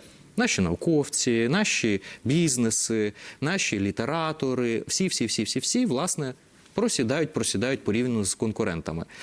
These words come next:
А, да, ми зараз користуємося інерцією. І певний час ми цього можемо не помічати. А потім ми просто обернемося в тому, що в нас випускників, е,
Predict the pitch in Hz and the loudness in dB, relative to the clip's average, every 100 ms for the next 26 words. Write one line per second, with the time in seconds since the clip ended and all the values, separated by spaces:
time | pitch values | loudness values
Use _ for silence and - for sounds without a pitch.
0 | - - - 101 101 98 98 101 135 113 | -14 -12 -2 0 2 2 2 2 0 2
1 | 135 151 151 - - 113 - 165 147 123 | 2 2 0 0 0 0 0 2 2 0
2 | - - 127 113 - - 76 80 82 - | 0 0 0 0 -2 -4 -4 -4 -8 -14
3 | _ - - - - 139 123 113 165 165 | _ -20 -10 -4 2 2 2 0 0 0
4 | 117 - 117 117 110 98 101 98 - - | 0 0 2 2 2 2 2 0 -2 -4
5 | - - - - 214 233 190 147 156 156 | -8 -10 -8 -2 0 2 2 4 2 0
6 | - - - 147 - 151 131 151 175 233 | -8 -14 -2 0 2 2 2 2 2 2
7 | 196 - - 165 175 - 110 127 131 - | 2 0 -2 0 -2 0 -2 0 -2 -2
8 | 139 143 143 - 104 - 98 92 85 | -4 -2 -4 -2 -4 -2 0 0 -2